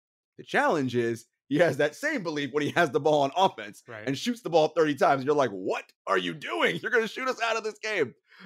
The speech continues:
Speaker 1: Uh, but Steven was like, "Oh, he's kind of a psycho, right? You, you need psycho <laughs> guys on your team like me. This isn't Apple." <laughs> And
Speaker 2: Yeah.
Speaker 1: I'm like, "Oh, you know, I get it. I get
Speaker 2: You
Speaker 1: it."
Speaker 2: know, he, he, it's funny you say that. It's, it, Adams reminds me, um, uh,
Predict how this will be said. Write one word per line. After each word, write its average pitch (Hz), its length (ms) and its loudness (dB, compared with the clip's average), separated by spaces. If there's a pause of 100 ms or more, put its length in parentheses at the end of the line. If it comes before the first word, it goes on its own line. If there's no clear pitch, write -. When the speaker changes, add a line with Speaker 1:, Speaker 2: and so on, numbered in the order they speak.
(140)
Speaker 1:
Uh, 123 320 4
but 131 220 -4
Steven 147 300 -6
was 131 120 -8
like, 120 320 -2
"Oh, 403 220 -10
he's 117 140 -16
kind - 140 -6
of 110 60 -10
a 113 60 -8
psycho, - 380 -6
right? 175 320 -2
You, 330 180 -10
you 175 80 -6
need 277 180 -2
psycho 139 300 0
<laughs> - 0 -
guys 135 300 -2
on 156 100 0
your 143 120 -6
team 165 220 -6
like 381 200 0
me. 370 240 -4 (260)
This - 140 -6
isn't 175 280 -2
Apple." 185 480 2
<laughs> - 140 -8 (480)
And 175 120 0
Speaker 2:
Yeah. 139 60 -6
Speaker 1:
I'm 156 100 -6
like, - 120 -12 (100)
"Oh, 381 80 -10
you 359 120 -16 (160)
know, 415 180 -10 (260)
I - 80 -4
get 262 200 4
it. - 100 -6 (120)
I - 100 -6
get 415 160 -4
Speaker 2:
You 156 40 -2
Speaker 1:
it." 165 40 0
Speaker 2:
know, 175 240 -2
he, 170 180 -4 (140)
he, - 160 -14
it's 175 160 -12
funny 196 260 0
you 143 100 -4
say 143 160 -10
that. 127 160 -8
It's, 127 240 -18
it, 151 240 -10
Adams 165 400 -2
reminds 127 520 -6
me, 110 380 -14 (120)
um, 107 480 -16 (340)
uh, 117 400 -8